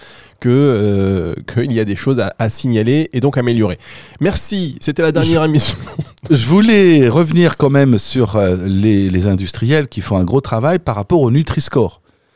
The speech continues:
Speaker 1: Oui.
Speaker 2: Est-ce qu'on a le temps de parler du Nutri-Score ?
Speaker 1: On va parler du Nutri-Score et de sa dernière mise à jour.
Speaker 2: De sa dernière mise à jour. Donc le Nutri-Score, ça, ça a permis quand même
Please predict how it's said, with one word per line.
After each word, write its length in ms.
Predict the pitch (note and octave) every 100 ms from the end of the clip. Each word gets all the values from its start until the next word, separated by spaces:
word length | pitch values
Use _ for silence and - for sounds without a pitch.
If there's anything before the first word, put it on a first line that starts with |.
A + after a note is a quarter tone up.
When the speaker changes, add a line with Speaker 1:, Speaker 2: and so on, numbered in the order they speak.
| _
Speaker 1:
Oui. 300 | B2+ A2+ - G#2
Speaker 2:
Est-ce 140 | -
qu'on 120 | A2
a 40 | A2+
le 60 |
temps 200 | A2 E3+
de 100 | D3+
parler 280 | - G#2 D3+
du 140 | A2+
Nutri-Score ? 640 | A#2 D#3+ - - B2+ F#2 -
Speaker 1:
On 60 | G#2+
va 100 | F#2+
parler 200 | B2+ C3
du 80 |
Nutri-Score 520 | B2+ A#2+ B2+ - G2+ -
et 80 | A#2
de 100 | A2
sa 340 | - B2+ A#2
dernière 440 | G#2 B2 C3 C#3+ C3
mise 180 | C3 A#2+
à 80 | A2+
jour. 340 | F#2+ F2 -
Speaker 2:
De 80 | G#2+
sa 160 | G2+ C3
dernière 280 | C#3+ D3
mise 180 | C3+ A#2
à 80 | A2+
jour. 200 | G#2 F#2
Donc 180 | A#2 C#3
le 60 |
Nutri-Score, 460 | E3 - C#3 G3+ D3+
ça, 260 | D3+ B2+ -
ça 120 | C3
a 40 |
permis 300 | B2+ C3+ F#3
quand 120 | D3+
même 200 | C#3+ F#3